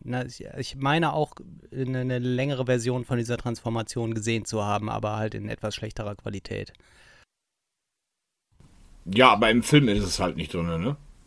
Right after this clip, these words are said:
Speaker 1: Ja, es ist, glaub ich, ja, es ist so rudimentär, ne? Es wird so angerissen. Man sieht so ein, zwei Sachen und, ähm,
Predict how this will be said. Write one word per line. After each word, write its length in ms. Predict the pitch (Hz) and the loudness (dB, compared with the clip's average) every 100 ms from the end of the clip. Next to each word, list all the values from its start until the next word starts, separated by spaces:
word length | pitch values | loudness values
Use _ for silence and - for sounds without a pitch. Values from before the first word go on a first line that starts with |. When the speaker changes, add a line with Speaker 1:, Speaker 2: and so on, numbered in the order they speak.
| _ - - - - _ _ _ _ | _ -20 -20 -20 -20 _ _ _ _
Speaker 1:
Ja, 460 | 135 123 127 143 156 | -4 2 6 8 6
es 120 | 131 | 4
ist, 140 | 135 | -2
glaub 160 | - 147 | 2 2
ich, 80 | 123 | 4
ja, 280 | 127 131 104 - - - | 6 6 2 -10 -20 -6
es 140 | - | -4
ist 100 | 160 | -2
so 320 | - 143 131 135 _ | 2 2 2 -2 _
rudimentär, 800 | 143 127 165 143 135 123 131 117 | -4 2 4 4 2 2 2 2
ne? 140 | 110 | 2
Es 160 | 120 - | -2 -2
wird 100 | 139 | -2
so 80 | 131 | 0
angerissen. 600 | 120 127 120 104 104 107 | 0 0 0 -2 -4 -4
Man 160 | 110 110 | -4 -2
sieht 180 | 131 | -4
so 140 | - 127 | -2 -2
ein, 200 | 120 123 | -2 -4
zwei 220 | - 123 | 0 0
Sachen 480 | 113 131 139 131 127 | 2 0 -2 -4 -4
und, 520 | - 117 120 117 - | -4 -4 -2 -4 -6
ähm, 460 | 117 110 107 107 | -4 -2 -2 -6